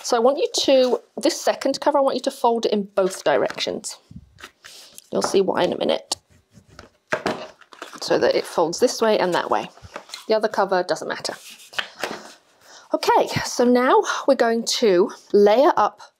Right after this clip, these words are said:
our covers and our signatures, clip them together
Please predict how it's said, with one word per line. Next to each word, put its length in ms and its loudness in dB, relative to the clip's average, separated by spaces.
our 100 -4
covers 600 0
and 180 -4
our 220 4
signatures, 800 0
clip 300 0
them 140 2
together 460 0